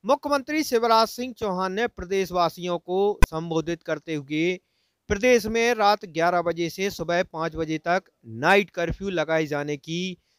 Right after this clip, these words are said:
जानकारी दी। मुख्यमंत्री शिवराज सिंह चौहान ने अपने संबोधन में कहा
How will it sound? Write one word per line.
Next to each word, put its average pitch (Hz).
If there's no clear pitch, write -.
जानकारी 151
दी। 170
मुख्यमंत्री 339
शिवराज 320
सिंह 320
चौहान 240
ने 277
अपने 214
संबोधन 185
में 185
कहा 180